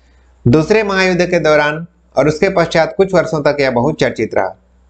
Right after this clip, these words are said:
मतलब उन्नीसवीं सदी के उत्तरार्ध में, मतलब अठारह सौ अस्सी, अठारह सौ नब्बे के बाद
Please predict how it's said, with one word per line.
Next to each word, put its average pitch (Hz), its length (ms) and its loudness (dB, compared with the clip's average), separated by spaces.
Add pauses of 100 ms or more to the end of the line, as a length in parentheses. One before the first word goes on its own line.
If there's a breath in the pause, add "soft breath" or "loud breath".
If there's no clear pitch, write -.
(260)
मतलब 151 280 0
उन्नीसवीं 165 420 2
सदी 175 240 0
के 180 100 0
उत्तरार्ध 160 400 2
में, 110 160 -10 (920)
मतलब 151 280 2
अठारह 156 420 0
सौ 160 260 2 (240)
अस्सी, 147 300 2
अठारह 147 300 0
सौ 147 120 -4
नब्बे 139 240 0
के 135 120 -2
बाद 107 280 -2